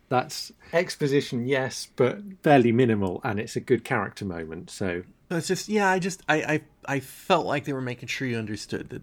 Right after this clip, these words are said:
Speaker 2: you know, this is what people have to do in, in this world. And, and we could draw some,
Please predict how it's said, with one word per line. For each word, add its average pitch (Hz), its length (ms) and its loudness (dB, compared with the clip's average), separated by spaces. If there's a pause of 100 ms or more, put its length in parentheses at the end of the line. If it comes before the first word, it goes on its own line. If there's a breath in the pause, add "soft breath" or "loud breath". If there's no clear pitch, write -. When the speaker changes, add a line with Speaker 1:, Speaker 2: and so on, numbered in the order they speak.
Speaker 2:
you 123 140 -6
know, 92 100 -8
this 120 220 -10
is 127 100 -8
what 143 140 -4
people 139 300 -4
have 127 160 -4
to 135 80 -6
do - 260 -6 (180)
in, 135 180 0
in 131 120 0
this 131 220 -2
world. - 280 0
And, 170 320 6
and 160 180 6
we 208 140 6
could 196 260 4
draw 156 380 6
some, 135 540 0